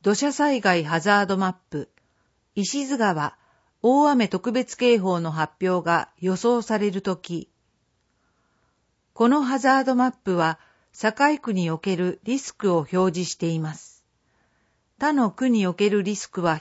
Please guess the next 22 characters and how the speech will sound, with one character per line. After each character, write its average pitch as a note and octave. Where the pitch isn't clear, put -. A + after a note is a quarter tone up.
表 G#3+
示 G#3+
し -
て A3
い G#3+
ま G#3+
せ G#3
ん F#3+
の E3+
で、 D3+
該 A#3+
当 C#4+
す C4
る B3+
区 C4
の G#3+
ハ E3+
ザ G3+
ー G3
ド G3+
マ G3+
ッ G3